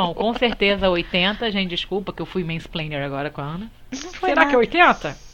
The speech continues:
Speaker 2: Tem certeza
Speaker 1: Ah, não sei
Speaker 2: mesmo?
Speaker 1: não,
Speaker 2: Tu,
Speaker 1: hein?
Speaker 2: tu sabe contar?
Speaker 1: É, isso aí eu não sei contar também, então.
Speaker 2: <laughs> Ai,
Speaker 1: Eu acho que
Speaker 2: ai.
Speaker 1: é isso, né, amiga?
Speaker 2: Acho
Speaker 1: Gente,
Speaker 2: que é.
Speaker 1: estamos de volta, tá? Ago-, a coisa agora vai,
Speaker 2: Sim.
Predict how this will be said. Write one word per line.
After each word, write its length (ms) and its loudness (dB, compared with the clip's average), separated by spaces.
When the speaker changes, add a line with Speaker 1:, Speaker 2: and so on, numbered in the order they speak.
Speaker 2:
Tem 160 8
certeza 300 8
Speaker 1:
Ah, 20 8
não 160 8
sei 100 6
Speaker 2:
mesmo? 140 12
Speaker 1:
não, 260 6
Speaker 2:
Tu, 80 4
Speaker 1:
hein? 100 2
Speaker 2:
tu 120 -2
sabe 260 8
contar? 480 6
Speaker 1:
É, 120 2
isso 240 -6
aí 120 4
eu 60 0
não 120 -4
sei 180 0
contar 280 -4
também, 320 -6
então. 160 -10
Speaker 2:
<laughs> 720 -16
Ai, 200 -2
Speaker 1:
Eu 40 2
acho 20 2
que 60 2
Speaker 2:
ai. 160 4
Speaker 1:
é 40 4
isso, 160 -2
né, 60 0
amiga? 340 -2
Speaker 2:
Acho 200 -8
Speaker 1:
Gente, 220 2
Speaker 2:
que 60 0
é. 20 4
Speaker 1:
estamos 260 2
de 60 0
volta, 340 2
tá? 140 4
Ago-, 180 4
a 100 2
coisa 240 0
agora 240 2
vai, 400 2
Speaker 2:
Sim. 420 -10